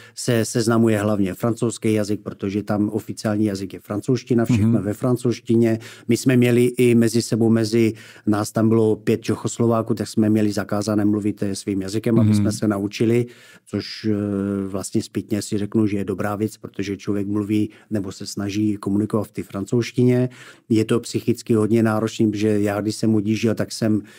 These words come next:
Speaker 1: uměl jenom jednu větu francouzsky a to bylo "Prase, gérer na terrasse." <laughs> Takže
Speaker 2: To
Speaker 1: jsem
Speaker 2: umím
Speaker 1: ne-,
Speaker 2: taky.
Speaker 1: <laughs> neuměl jsem nic vůbec, ale nebál jsem se, šel jsem a vlastně průběžně jsem čerpal, eh, to, co mi legie nabízela.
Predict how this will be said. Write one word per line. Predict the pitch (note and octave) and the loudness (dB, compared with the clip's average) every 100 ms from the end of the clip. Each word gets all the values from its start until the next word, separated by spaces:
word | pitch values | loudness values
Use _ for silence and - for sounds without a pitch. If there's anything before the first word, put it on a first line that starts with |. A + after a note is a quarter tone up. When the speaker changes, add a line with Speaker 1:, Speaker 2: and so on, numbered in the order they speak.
| - | -8
Speaker 1:
uměl | A2+ A2 A2+ | -2 0 0
jenom | A#2 A2+ A2 | 0 0 0
jednu | A2 A2 A2+ | 0 0 0
větu | G#2+ A2 A2+ | 0 0 -2
francouzsky | G#2+ A2+ A2 A2+ - A#2+ A2+ | -2 -2 -2 -4 -2 0 2
a | |
to | A2 | 2
bylo | A2 A2 | 2 0
"Prase, | A2 - G2 A#2 | -2 -6 -4 -4
gérer | G2+ G#2+ G#2 A2 | -2 -4 -2 -2
na | A2 | -4
terrasse." | G#2+ G2 G2 - | -6 -10 -10 -2
<laughs> | C3+ D3+ G3 C#3 - - - - C#3 - B2 | -2 0 2 4 2 0 0 0 0 0 2
Takže | A#2+ C3 | 4 6
Speaker 2:
To | |
Speaker 1:
jsem | D#3+ | 6
Speaker 2:
umím | D3 | 6
Speaker 1:
ne-, | C3 | 6
Speaker 2:
taky. | C3 A#2 G2 | 2 -2 -2
Speaker 1:
<laughs> | C#3+ E3 F3 | 2 4 6
neuměl | D#3 D#3 D#3 D3 | 6 6 6 4
jsem | D3+ C3 | 4 4
nic | A2 A2 C3+ D#3 - | 4 4 4 2 0
vůbec, | B2 B2+ C#3 D3+ | 2 4 2 2
ale | C3 C3 C#3 | 2 2 4
nebál | C#3+ D3+ D#3 | 4 4 2
jsem | D#3 E3+ D#3+ | 0 2 2
se, | - D#3+ | 2 0
šel | D3+ B2 | 0 0
jsem | B2+ - D3+ D3+ | -2 2 4 4
a | C#3+ | 4
vlastně | C3+ C3+ - C#3 | 2 0 2 0
průběžně | - C3 C3+ C3+ C3+ B2+ C#3 C#3 C#3 - - - | 2 4 6 6 4 4 4 4 0 -6 -20 -12
jsem | - B2+ B2 | 0 2 2
čerpal, | A#2+ C3 B2+ B2 C3+ C3+ C3+ C#3+ C#3 - - - G#2+ | 2 0 0 0 0 2 2 0 -4 -18 -20 -8 0
eh, | A2 A2 A2 A2 A2 A2 A2 A2 A2+ A2+ A2+ | 2 4 2 2 2 2 2 2 2 0 -2
to, | B2 | -4
co | - C3+ | 0 2
mi | C3 C3 B2+ C3 B2 | 4 6 6 6 4
legie | A#2 A#2+ A2+ | 2 2 0
nabízela. | F#2+ G2 F#2 - | -2 -8 -12 -18